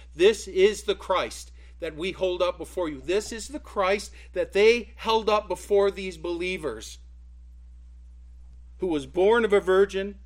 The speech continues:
God in human flesh, whose name is Jesus, because he saves his people from their sins.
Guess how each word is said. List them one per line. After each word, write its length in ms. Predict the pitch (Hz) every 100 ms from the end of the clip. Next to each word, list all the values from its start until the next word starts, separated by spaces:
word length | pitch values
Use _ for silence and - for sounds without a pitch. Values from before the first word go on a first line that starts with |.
| - - - - 139
God 360 | 170 180 214
in 140 | 202 185
human 320 | 190 190 190
flesh, 440 | - 175 170 -
whose 180 | 175 143
name 320 | 156 156 156
is 240 | 147 143 135
Jesus, 480 | 151 160 151 160 -
because 380 | 139 - 151
he 120 | 156 147
saves 580 | - 165 165 165 165 - - -
his 200 | 135 -
people 420 | - 170 156 156
from 280 | - 151 139
their 140 | 135
sins. 580 | 123 - 131 113 107